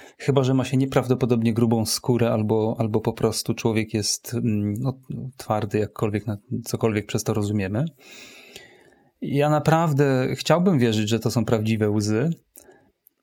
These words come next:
ale mając świadomość tego wszystkiego, jak to funkcjonuje, no, mam wątpliwości po prostu. Ale być może to o mnie świadczy, a nie o niej, że ja mam wątpliwości. Może to,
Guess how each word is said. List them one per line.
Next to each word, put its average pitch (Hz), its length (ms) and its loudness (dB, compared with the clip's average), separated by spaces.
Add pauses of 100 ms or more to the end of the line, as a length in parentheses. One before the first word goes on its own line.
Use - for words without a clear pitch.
(140)
ale 170 560 0 (960)
mając 151 260 2
świadomość 143 460 2
tego 135 200 0
wszystkiego, 135 400 0
jak 131 160 0
to 135 100 0
funkcjonuje, 127 720 -2 (1080)
no, 135 120 0
mam 135 240 2
wątpliwości 107 720 -4
po 107 120 -6
prostu. - 460 -8
Ale 143 160 0
być 156 200 -4
może 160 200 0
to 160 140 -2
o 196 100 0
mnie 127 200 2
świadczy, - 520 -4
a 120 80 -2
nie 120 120 -2
o 123 140 -2
niej, 101 180 -2
że 104 120 -2
ja 101 100 0
mam 101 140 -4
wątpliwości. 104 800 -8
Może 107 280 -6
to, 120 360 -4